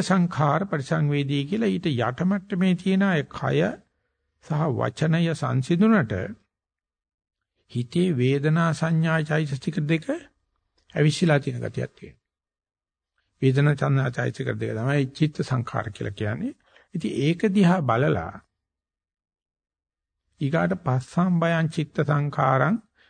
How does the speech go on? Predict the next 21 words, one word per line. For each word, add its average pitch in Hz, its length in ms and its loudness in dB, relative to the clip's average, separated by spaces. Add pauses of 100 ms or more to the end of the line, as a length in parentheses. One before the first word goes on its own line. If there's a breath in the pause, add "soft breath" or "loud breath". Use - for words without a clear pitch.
(120 soft breath)
අස්ස 135 260 -4
සිස්සාමීති 151 800 2
සික්ඛති 143 440 -4
කියලා 160 240 0
අර 165 140 -2
හිතේ 131 380 0
තියෙන 151 340 0
මේ 139 160 0
ලෙඩේට 123 500 0
තියෙන 113 300 -2
බය, 110 260 -2 (460)
කාය 131 320 -2
ජීවිත 127 380 -2
නිරප-, 123 360 -4
අ, 123 180 -6
නිර-, 127 300 0
අපේක්ෂා 135 440 -2
භාව 127 240 2
නිසා 123 260 0
තියෙන 123 260 -2 (180)
බය 120 240 0